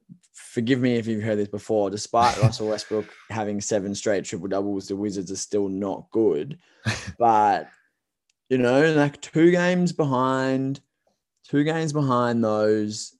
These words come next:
Speaker 1: teams is not a huge buffer if your second or third best player and, like, the key to your defense is
Speaker 2: Mm.
Speaker 1: done for the, you know, there's fifteen games is, is,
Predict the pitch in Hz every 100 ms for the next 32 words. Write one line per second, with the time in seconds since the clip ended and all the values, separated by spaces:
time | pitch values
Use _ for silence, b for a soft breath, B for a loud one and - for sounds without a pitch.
0 | - - 107 104 104 98 101 101 98 107
1 | 107 110 - 110 - 110 110 110 104 -
2 | 101 - 98 92 104 - 104 107 101 101
3 | 98 - - 110 117 113 107 - - 101
4 | 101 101 90 98 104 - 98 95 90 87
5 | 104 101 95 - 101 90 - - 101 104
6 | 92 90 110 104 95 92 95 98 92 82
7 | 69 - 101 101 98 95 87 - _ 92
8 | 87 82 85 80 - _ - 92 117 113
9 | 110 110 - 107 104 104 110 104 101 101
10 | - - 151 147 127 127 120 113 110 107
11 | 107 95 - 104 95 87